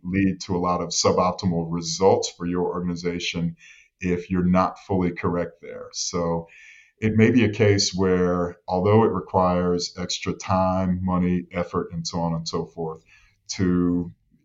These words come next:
check with others, to do market research,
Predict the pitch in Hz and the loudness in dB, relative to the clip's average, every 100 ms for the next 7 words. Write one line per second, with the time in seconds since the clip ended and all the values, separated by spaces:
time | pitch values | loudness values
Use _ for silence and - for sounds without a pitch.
0 | _ - 110 - 107 95 92 90 87 - | _ 2 2 4 0 0 0 0 -2 -4
1 | - 104 104 95 95 - 85 - 80 - | -4 2 4 4 2 -2 -6 -4 -6 -6
2 | - - | -10 -10